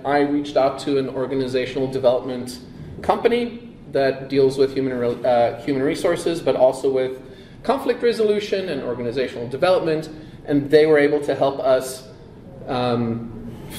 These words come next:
figure out exactly how to get rid of the client, um, and in the process of doing that, how to better communicate amongst ourselves. We ended up, um,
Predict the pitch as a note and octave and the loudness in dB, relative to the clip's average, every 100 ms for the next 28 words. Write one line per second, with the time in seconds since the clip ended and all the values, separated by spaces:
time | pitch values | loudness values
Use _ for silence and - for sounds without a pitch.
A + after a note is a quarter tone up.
0 | - - F3 E3+ D3+ C#3 C3+ C3+ C#3 C3 | 0 4 4 6 4 6 2 -2 -4 2
1 | C#3+ D3 D3 C3+ B2+ A#2+ - - - - | 2 2 0 0 -2 -8 -14 -18 -20 -16
2 | - A#2+ A#2 D3 - - - - - - | -8 -2 2 0 0 -8 -16 -18 -18 -18
3 | - - - - C#3+ C#3 C#3 E3 D3 E3 | -18 -16 -4 2 2 2 0 0 0 0
4 | F3+ F#3 F#3+ F#3+ G#3 G#3+ D#4+ - - - | -2 -2 -4 -4 0 0 0 -8 -14 -18
5 | - - - - C#3+ C#3+ C#3 C#3 C#3 D3+ | -18 -18 -18 -6 0 2 2 0 0 0
6 | D3 D3 C#3+ - G#3 E3+ D3+ D3 C#3 D#3+ | 0 0 -2 -2 -2 -2 -2 -4 -4 -2
7 | D#3 C#3+ B2+ B2+ - - - - - - | 0 0 -2 -4 -8 -16 -18 -18 -18 -18
8 | - - - - D3+ D3+ - D#3 C#3 - | -18 -12 -8 0 2 2 2 -2 0 2
9 | C#3 C#3+ C#3+ - C#3 C#3 C3+ C#3 B2+ B2 | 4 4 2 -4 -4 -2 -2 -2 -2 -4
10 | B2 A#2 A#2+ - - - D#3 A3 E4+ - | -6 -6 -6 -6 -6 2 4 4 2 -8
11 | - - - - - - C#3 C3+ C3+ C3+ | -14 -18 -20 -20 -20 -10 -2 2 4 4
12 | C3 C3+ C3 C3+ C3 C3 - - - C3+ | 2 2 2 4 4 2 -14 -14 -4 0
13 | B2+ B2 B2 A#2+ A#2+ | 0 -2 -6 -6 -8